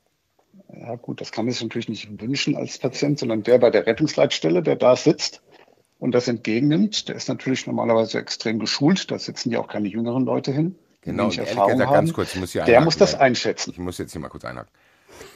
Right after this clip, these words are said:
Speaker 2: Was hat die denn am Telefon gesagt? Die, das Kind bricht.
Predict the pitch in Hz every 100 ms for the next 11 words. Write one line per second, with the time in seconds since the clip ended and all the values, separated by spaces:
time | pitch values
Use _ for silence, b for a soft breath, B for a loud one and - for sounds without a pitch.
0 | b b 80 80 87 120 107 90 82 131
1 | 123 101 90 127 - _ - - _ -
2 | 87 85 80 - 131 78 73 87 - -
3 | -